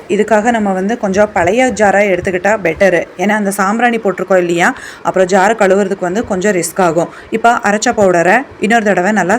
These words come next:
சலிச்சு எடுத்துக்கலாம். பாருங்க, டஸ்ட்டு இந்த அளவுக்கு வந்திருக்கு.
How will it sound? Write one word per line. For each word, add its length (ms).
சலிச்சு 340
எடுத்துக்கலாம். 500
பாருங்க, 260
டஸ்ட்டு 360
இந்த 180
அளவுக்கு 360
வந்திருக்கு. 380